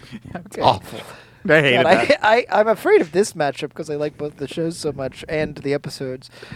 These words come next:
Speaker 1: Um, we've got the sixteen seed. The, we've got two straight sixteen upsets, but, uh, sixteen seed versus,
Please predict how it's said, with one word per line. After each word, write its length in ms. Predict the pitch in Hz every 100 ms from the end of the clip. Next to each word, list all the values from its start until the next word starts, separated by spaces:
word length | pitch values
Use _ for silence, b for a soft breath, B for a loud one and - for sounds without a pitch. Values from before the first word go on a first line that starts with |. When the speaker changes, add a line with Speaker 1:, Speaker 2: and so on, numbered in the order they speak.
| B B -
Speaker 1:
Um, 320 | 147 143 139 139 135 B B -
we've 140 | 151
got 200 | 156 151
the 80 | 147
sixteen 520 | - 196 - 170 170
seed. 420 | 165 156 143 135 -
The, 340 | - 131 139 135 127
we've 160 | 139
got 220 | 147 143
two 160 | - 233
straight 300 | - 196 170
sixteen 520 | - 151 - 135 120 127
upsets, 460 | 127 - 120 120 - b b b
but, 180 | 135 123
uh, 280 | 120 120 120
sixteen 440 | - 185 - 180
seed 540 | 175 170 156 156 151 - _
versus, 640 | 139 143 139 147 135 131